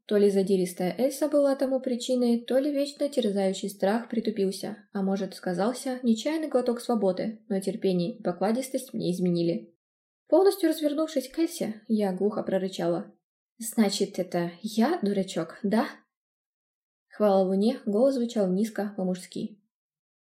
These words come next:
«А так кто ж еще? Дурак как есть, со стороны-то видней». «Грязный мелкий придурок»,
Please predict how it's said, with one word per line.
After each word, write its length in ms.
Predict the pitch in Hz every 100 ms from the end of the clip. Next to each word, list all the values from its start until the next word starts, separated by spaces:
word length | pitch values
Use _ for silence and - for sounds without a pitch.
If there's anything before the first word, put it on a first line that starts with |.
| _ _ _ _ _
«А 80 | 285
так 180 | 277 302
кто 200 | - 269
ж 80 | 233
еще? 480 | 214 202 190 208 - _
Дурак 400 | - 233 247 339
как 180 | 262 240
есть, 460 | 214 196 175 - -
со 140 | 254
стороны-то 420 | 247 277 247 208
видней». 640 | 196 233 - 190 269 - _ _ _ _ _ _ _ _ _ _
«Грязный 420 | 233 214 220 214
мелкий 320 | 202 196 196
придурок», 580 | 220 254 214 175 170 -